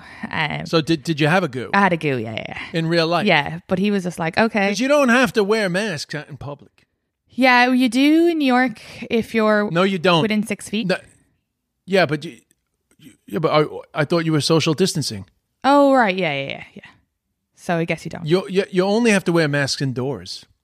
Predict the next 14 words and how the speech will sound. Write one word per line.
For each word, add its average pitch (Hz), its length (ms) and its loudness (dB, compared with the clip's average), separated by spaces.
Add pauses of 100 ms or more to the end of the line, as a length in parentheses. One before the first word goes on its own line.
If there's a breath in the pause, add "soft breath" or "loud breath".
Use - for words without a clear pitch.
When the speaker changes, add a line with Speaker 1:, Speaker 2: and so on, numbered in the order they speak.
(160)
Speaker 1:
Oh, 285 460 -4
yeah. 294 440 -4
Yeah, 330 140 -12
I, 370 200 -6
do 339 100 -6
you 370 80 -2
know 440 60 2 (180)
what? - 160 0 (340 loud breath)
Do - 60 -14
you 523 60 4
know 679 120 8
what's - 120 -10
so 277 160 4
st-, - 200 -8